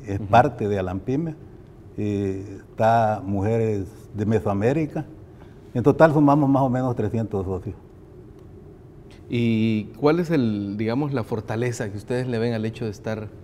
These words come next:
Speaker 2: eh, organizados, sobre todo en momentos, eh, como este, en que hay una discusión muy importante?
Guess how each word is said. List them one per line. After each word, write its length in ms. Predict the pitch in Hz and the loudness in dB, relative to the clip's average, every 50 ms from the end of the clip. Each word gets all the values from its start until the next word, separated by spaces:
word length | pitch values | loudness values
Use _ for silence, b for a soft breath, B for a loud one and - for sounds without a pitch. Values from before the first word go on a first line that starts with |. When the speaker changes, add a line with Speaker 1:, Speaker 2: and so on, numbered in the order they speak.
| B B B B B B B - - | B B B B B B B -14 -10
Speaker 2:
eh, 140 | 113 104 101 | -8 -6 -6
organizados, 580 | 101 101 101 101 101 101 101 - 117 120 123 | -6 -6 -6 -6 -6 -6 -2 0 0 0 0
sobre 180 | 113 120 107 104 | 0 -2 -4 -2
todo 160 | 107 - 131 | 0 2 2
en 80 | 143 147 | 4 4
momentos, 500 | 143 120 120 123 135 131 - 135 120 117 - | 4 2 2 2 0 0 -2 -4 -4 -4 -8
eh, 180 | 117 107 101 101 | -8 -8 -8 -6
como 240 | - 113 104 107 113 | -6 -6 -4 -4 -4
este, 160 | 123 - - | -6 -6 -8
en 60 | 107 98 | -10 -8
que 100 | - 107 | -6 -4
hay 80 | 110 | -4
una 140 | 113 113 113 | -4 -4 -4
discusión 360 | 110 107 - 110 - - 107 | -6 -8 -10 -12 -10 -8 -6
muy 100 | 110 110 | -6 -6
importante? 600 | 107 101 - 104 104 98 107 104 101 98 101 98 | -6 -8 -8 -10 -8 -8 -8 -8 -8 -10 -12 -14